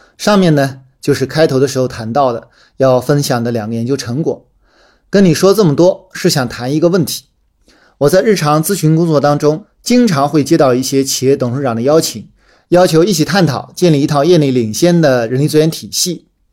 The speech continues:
我呢，在这个时候一般会给他们泼冷水。我说，如果只有一个指标来衡量一个公司的人力资源管理水准，这个指标应该是管理者带队伍的意识和能力。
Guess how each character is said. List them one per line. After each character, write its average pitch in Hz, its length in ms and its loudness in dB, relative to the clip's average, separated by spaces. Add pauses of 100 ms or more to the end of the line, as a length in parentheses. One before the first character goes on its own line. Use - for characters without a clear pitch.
(240)
我 131 160 0
呢， 156 240 0 (360)
在 127 160 0
这 143 140 2
个 143 80 2
时 139 160 -2
候 131 160 -2
一 175 80 0
般 190 220 0
会 156 180 -4
给 120 80 0
他 131 140 -2
们 127 100 -2
泼 156 160 -2
冷 139 240 0
水。 - 220 -6 (580)
我 123 80 -6
说， 151 180 2
如 160 220 4
果 175 160 4
只 170 140 2
有 156 120 6
一 127 200 -4
个 254 100 2
指 120 180 -4
标 123 300 -2
来 135 160 -2
衡 139 260 -4
量 135 220 2
一 143 80 -2
个 135 140 0
公 143 160 -2
司 143 200 -6
的 131 200 0
人 127 80 -2
力 143 100 -4
资 127 80 -2
源 139 100 0
管 139 180 -2
理 147 100 -2
水 127 200 -2
准， 110 240 -6 (520)
这 190 140 2
个 175 80 4
指 131 140 0
标 139 160 4
应 156 160 2
该 156 180 4
是 127 280 -4
管 127 360 -2
理 175 140 2
者 123 200 -4
带 147 200 2
队 143 180 2
伍 117 140 -2
的 113 160 -6
意 165 160 -2
识 - 120 -6
和 120 140 -8
能 107 300 -8
力。 143 240 -6